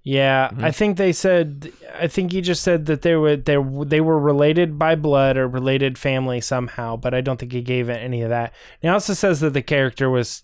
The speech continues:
Speaker 1: not the character that you're talking about, the cameo, but the new one is also related to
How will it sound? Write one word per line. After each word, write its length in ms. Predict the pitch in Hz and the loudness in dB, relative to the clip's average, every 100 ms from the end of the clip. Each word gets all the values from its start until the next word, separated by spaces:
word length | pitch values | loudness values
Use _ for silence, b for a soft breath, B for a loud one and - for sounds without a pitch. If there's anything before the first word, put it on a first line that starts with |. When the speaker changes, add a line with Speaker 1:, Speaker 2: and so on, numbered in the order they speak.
| - | -4
Speaker 1:
not 380 | 143 156 151 - B B B | 0 0 -2 -6 B B B
the 80 | 156 | -2
character 400 | 165 156 143 147 | 2 2 2 2
that 120 | 127 | 2
you're 100 | 117 120 | -2 -2
talking 320 | 135 123 139 | -2 0 2
about, 160 | 135 | 2
the 60 | - | 0
cameo, 420 | - 131 131 131 | -2 0 2 2
but 140 | 123 110 | 0 0
the 60 | |
new 160 | 113 127 | 2 4
one 320 | 127 123 120 - | 4 2 0 -2
is 200 | 139 131 | -2 2
also 280 | 131 - 131 | 0 0 -2
related 440 | 123 120 113 110 | -2 -2 -2 -2
to 200 | 113 110 | -2 -4